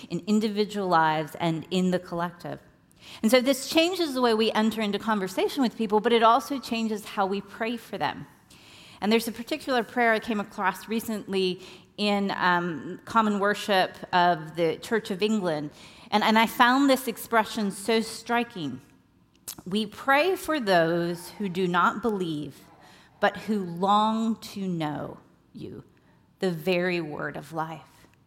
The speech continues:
And so, as Paul is entering into this space that's swirling with ideals and conflicting opinions,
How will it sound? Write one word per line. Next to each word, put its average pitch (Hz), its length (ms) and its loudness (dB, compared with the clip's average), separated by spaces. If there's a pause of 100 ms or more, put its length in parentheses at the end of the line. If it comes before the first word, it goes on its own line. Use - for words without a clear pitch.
(760)
And 233 160 6
so, 233 340 6 (580)
as 214 200 4
Paul 277 480 6
is 233 140 4
entering 220 460 2
into 254 440 4
this 208 340 -2
space 214 460 4
that's - 500 -6
swirling 262 840 4
with 214 200 2
ideals 185 760 0 (380)
and 190 160 -4
conflicting 269 760 -2
opinions, 156 1000 -4